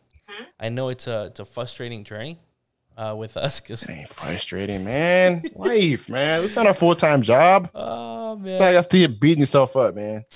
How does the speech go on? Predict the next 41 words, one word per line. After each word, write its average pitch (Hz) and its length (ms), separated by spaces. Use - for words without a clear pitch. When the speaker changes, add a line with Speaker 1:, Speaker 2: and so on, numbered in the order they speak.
Speaker 2:
I 143 120
know, 135 280
Speaker 3:
But 139 80
Speaker 2:
I 120 40
Speaker 3:
I - 20
feel 135 100
Speaker 2:
know. 165 60
Speaker 3:
like 156 160
it's, 143 220
I - 40
Speaker 2:
But - 80
Speaker 3:
think 160 40
Speaker 2:
it's 156 100
Speaker 3:
the, 139 120
the, 127 220
the 131 160
loyalists 180 500
out 180 220
there, 180 420
they'll 120 160
appreciate 143 640
us 139 380
Speaker 2:
It's 147 120
Speaker 3:
when 127 100
Speaker 2:
just, 127 100
Speaker 3:
we - 80
come 123 200
Speaker 2:
we, 156 120
we 117 80
Speaker 3:
through. - 0
Speaker 2:
do 196 180
get - 220
people 151 240
asking, 113 360
"When's 127 260
the 135 60
next 131 300
episode 123 440
dropping?" 107 280
Speaker 3:
Definitely. 151 380
You 95 120